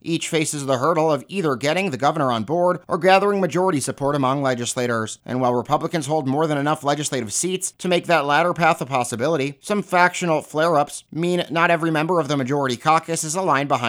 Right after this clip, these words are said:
the effort. At play is between one and one point four billion dollars in state revenues beyond the baseline in the current biennial budget, according to Legislative Fiscal Analysis. That surplus is a product of higher than predicted tax collections.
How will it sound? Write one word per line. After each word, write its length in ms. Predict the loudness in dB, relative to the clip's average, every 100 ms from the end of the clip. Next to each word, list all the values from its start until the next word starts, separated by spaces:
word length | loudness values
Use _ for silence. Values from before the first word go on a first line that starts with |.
| -2
the 80 | 0
effort. 420 | -2 0 -2 -2 -2
At 240 | -4 -4
play 200 | -2 0
is 100 | 0
between 420 | -4 -6 -4 -2 0
one 180 | 0
and 140 | 0 0
one 160 | -2
point 240 | -2 -4 -2
four 160 | -4
billion 300 | -2 -2 0
dollars 400 | 0 2 2 0
in 60 | -2
state 260 | -2 -2 -2
revenues 400 | -2 -2 -4 -4
beyond 360 | -2 0 0
the 40 | -2
baseline 560 | -4 -4 -4 -4 -6 -8
in 140 | -4
the 80 | -4
current 340 | 0 0 0
biennial 460 | -2 0 0 -2 -2
budget, 460 | -2 -2 -4 -6 -10
according 440 | -6 -2 0 -2
to 80 | 0
Legislative 520 | 0 -2 -4 -4 -4
Fiscal 320 | -6 -6 -6
Analysis. 680 | -4 -2 -2 -2 -4 -6 -8
That 220 | -6 -4
surplus 400 | -2 -2 0 0
is 120 | 0
a 60 | -6
product 380 | 2 2 4 0
of 100 | 0
higher 280 | 0 2 -2
than 140 | -4
predicted 480 | -2 -4 -2 -8 -4
tax 320 | -4 -4 -6
collections. 720 | -2 -2 -2 -4 -4 -8 -14